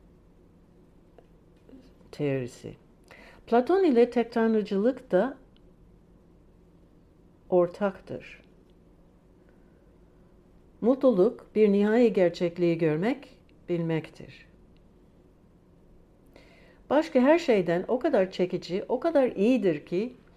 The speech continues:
onu gören insan başka şeyi isteyemeyip insanı mutsuz eden arayışlardan kurtulur. Devlet kitabındaki vurgu,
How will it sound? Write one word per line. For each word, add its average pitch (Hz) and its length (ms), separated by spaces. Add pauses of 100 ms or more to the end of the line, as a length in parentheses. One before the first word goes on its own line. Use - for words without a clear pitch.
(320)
onu 311 220
gören 196 280
insan 156 500 (440)
başka 294 320
şeyi 180 320
isteyemeyip 180 840 (640)
insanı 214 360
mutsuz 196 380
eden 160 460
arayışlardan 151 760
kurtulur. 123 640 (4000)
Devlet 381 320
kitabındaki 185 800
vurgu, 151 600